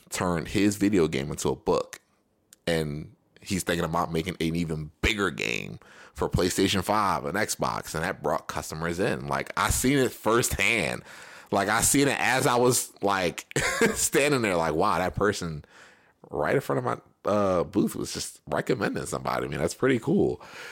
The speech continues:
So it helps. It really does help out. And if you can connect with other creators as well who are doing the same thing as you, that's even better. Like,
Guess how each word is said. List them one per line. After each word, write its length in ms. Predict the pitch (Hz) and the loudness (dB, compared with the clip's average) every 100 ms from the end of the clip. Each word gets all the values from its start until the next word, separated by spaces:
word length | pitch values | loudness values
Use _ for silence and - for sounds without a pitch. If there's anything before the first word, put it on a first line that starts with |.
| - | -4
So 380 | - 123 110 - | 0 4 4 4
it 180 | 127 110 | 4 4
helps. 380 | 123 113 - - | 4 2 0 -2
It 80 | 90 | 2
really 320 | 90 101 113 | 4 4 4
does 320 | 90 90 80 | 4 2 0
help 240 | - 76 | -2 0
out. 240 | 64 67 - | 2 0 0
And 120 | 80 | -4
if 100 | 76 | -2
you 80 | 143 | -2
can 160 | - 82 | -2 -2
connect 500 | 107 76 76 - 82 | -2 0 -2 -2 -2
with 120 | 78 | -2
other 200 | 73 78 | -2 -2
creators 600 | 80 87 67 65 80 90 | -2 -2 0 0 0 -2
as 160 | 69 69 | -4 -2
well 260 | 64 76 | 0 0
who 100 | 90 | 0
are 80 | 80 | 0
doing 260 | 76 76 76 | 0 -4 -4
the 60 | |
same 460 | - - 67 71 90 | -4 -4 -4 -4 -6
thing 340 | - 69 76 | -6 -6 -2
as 160 | 98 104 | -2 0
you, 260 | 117 135 139 - - - | 2 2 -2 -12 -20 -6
that's 300 | 85 95 - | -2 0 0
even 360 | 127 117 78 53 - | 2 2 -2 -4 -2
better. 340 | - 52 50 - - - - - _ | 0 0 -2 -8 -18 -20 -20 -20 _
Like, 480 | 76 80 69 - - | -2 0 0 -4 -12